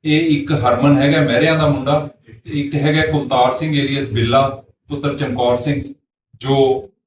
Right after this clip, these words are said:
ਵਿਹੜੇ ਦਾ ਹੈਗਾ। ਇਹ ਐਸ ਸੀ ਹੈਗਾ। ਇਹਨਾਂ ਦੀ ਆਪਸ 'ਚ ਕਿਸੇ ਗੱਲ ਤੇ ਬੋਲ ਬੁਲਾਰਾ ਹੋਇਆ ਸੀਗਾ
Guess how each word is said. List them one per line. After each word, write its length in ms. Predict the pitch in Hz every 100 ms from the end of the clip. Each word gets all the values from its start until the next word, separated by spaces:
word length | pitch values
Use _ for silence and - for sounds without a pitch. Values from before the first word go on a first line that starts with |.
| _ -
ਵਿਹੜੇ 240 | 139 147
ਦਾ 160 | 143 110
ਹੈਗਾ। 440 | 107 92 92 - - _ _ _ -
ਇਹ 240 | 160 160
ਐਸ 160 | 151 -
ਸੀ 200 | 147 110
ਹੈਗਾ। 160 | 110 104 - _ _ _
ਇਹਨਾਂ 480 | 160 170 190 180 180 - _ _ _ -
ਦੀ 140 | 170
ਆਪਸ 460 | 165 143 151 165 -
'ਚ 60 |
ਕਿਸੇ 320 | 170 165 147 165
ਗੱਲ 280 | 147 143
ਤੇ 180 | 143 143
ਬੋਲ 220 | 131 131
ਬੁਲਾਰਾ 320 | 131 127 127 135
ਹੋਇਆ 260 | 127 107
ਸੀਗਾ 420 | 104 143 147 147